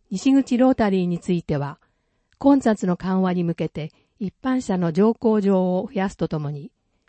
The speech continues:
バス優先レーンの整備を行うなど、利便性と安全性の向上に努めている。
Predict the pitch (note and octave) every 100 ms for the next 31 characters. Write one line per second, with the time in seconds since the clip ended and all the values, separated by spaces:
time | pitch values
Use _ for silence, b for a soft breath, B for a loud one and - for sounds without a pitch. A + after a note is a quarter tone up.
0 | _ _ - G3+ - C#4 C4+ C4+ B3 A#3+
1 | A#3 A3 G3+ F3+ F3+ C4 G#3+ F3+ D#3+ -
2 | F3+ F3 D#3+ D#3 D3 C#3+ - _ _ _
3 | _ _ - G3+ B3 B3+ - G#3+ - F#3
4 | - G3 A#3+ B3 A#3+ - A3+ G#3 - G3+
5 | G3 F#3+ F#3 F#3 - - E3+ D#3+ C#3+ C#3+
6 | G3+